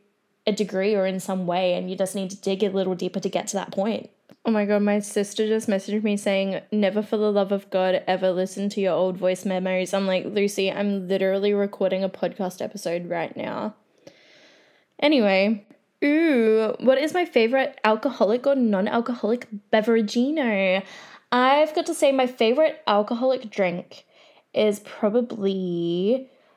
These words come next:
my go-to is a spicy margarita. I like to think I body that as well.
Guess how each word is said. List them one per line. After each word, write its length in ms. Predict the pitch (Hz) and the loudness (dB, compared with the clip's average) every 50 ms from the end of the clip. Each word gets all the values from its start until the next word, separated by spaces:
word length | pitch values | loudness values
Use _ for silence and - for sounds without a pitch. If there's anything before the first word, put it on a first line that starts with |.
| _ _ _ _ - | _ _ _ _ -4
my 240 | 226 226 220 226 220 | 0 4 4 4 4
go-to 420 | 208 214 214 214 220 226 - 277 | 4 4 4 4 4 2 0 0
is 120 | 277 294 302 | 0 2 2
a 60 | 311 | 0
spicy 520 | 311 - - - 220 196 190 196 - 220 | 0 -2 -2 0 0 0 0 0 -2 0
margarita. 1040 | 214 214 214 220 226 226 254 254 233 190 175 160 160 165 160 156 151 196 247 262 254 - _ _ | 0 2 2 2 2 2 2 2 2 2 0 0 0 2 2 2 2 0 -2 -4 -6 -12 _ _
I 140 | - - 220 | 0 2 4
like 180 | 220 233 233 233 | 4 2 2 0
to 80 | 262 | -2
think 260 | 247 254 262 233 226 247 | -2 -2 -2 0 2 2
I 120 | 233 214 | 2 2
body 440 | 202 180 - 185 170 170 185 196 196 | 0 0 0 0 0 0 0 -2 0
that 240 | 190 202 196 196 190 | 0 0 0 0 0
as 220 | 196 190 - - | -2 -4 -4 -4
well. 540 | 185 160 165 160 165 175 190 214 247 254 | -4 -2 0 0 0 2 2 0 0 -2